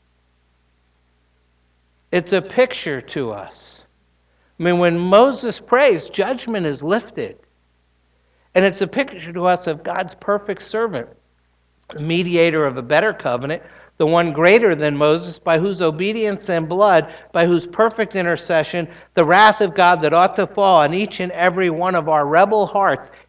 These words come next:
is lifted. And not merely because he asked, because he himself has paid.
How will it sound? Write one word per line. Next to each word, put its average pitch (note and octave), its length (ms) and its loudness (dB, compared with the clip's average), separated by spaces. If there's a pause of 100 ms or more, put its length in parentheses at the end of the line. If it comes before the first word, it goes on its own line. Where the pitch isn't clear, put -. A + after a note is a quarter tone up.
(100)
is F3+ 240 -2
lifted. F#3 640 -2 (800)
And G3 80 -6
not G#3+ 220 2
merely G#3+ 320 0
because F#3 380 -4
he F3+ 120 -2
asked, A#3 380 -2
because G3+ 400 -2
he G#3+ 160 -8
himself G3+ 500 -2
has G3 280 -4
paid. G3 560 -6